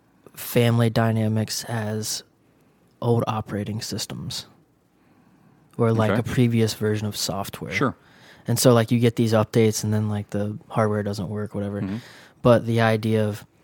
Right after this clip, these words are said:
Speaker 1: our family of origin or caretaker, whomever, we're conditioned to program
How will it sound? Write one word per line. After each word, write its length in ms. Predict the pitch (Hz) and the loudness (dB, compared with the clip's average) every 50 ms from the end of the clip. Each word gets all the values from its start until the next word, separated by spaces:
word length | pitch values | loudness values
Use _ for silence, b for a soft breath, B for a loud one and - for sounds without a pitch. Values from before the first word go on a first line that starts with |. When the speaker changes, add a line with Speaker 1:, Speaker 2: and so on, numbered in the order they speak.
| _ _ _ | _ _ _
Speaker 1:
our 140 | - 117 110 | -2 -2 -2
family 340 | - - 131 123 123 127 123 | 2 4 4 6 6 6 4
of 100 | 110 - | 2 0
origin 580 | - 123 123 120 117 113 107 - 110 110 110 107 | 0 2 4 4 4 2 2 0 -2 -2 -2 -2
or 140 | 98 107 98 | -4 -4 -6
caretaker, 560 | - - 117 110 107 - - 110 110 - 92 | -4 -4 -2 -2 -2 -4 -6 -8 -6 -6 -4
whomever, 400 | 113 117 117 113 110 110 107 B B B B B B B B B B B B _ _ _ _ - | -2 0 0 0 0 -2 -4 B B B B B B B B B B B B _ _ _ _ -2
we're 120 | - 123 | -2 0
conditioned 480 | - 135 123 123 131 127 - 143 131 113 | 2 2 4 4 4 4 4 4 2 2
to 60 | 107 | -2
program 1080 | - - - - - - 131 131 139 135 131 123 120 117 110 110 107 107 107 107 107 | -4 -8 -10 -2 2 6 8 8 8 8 6 6 4 4 4 2 0 0 -2 -4 -4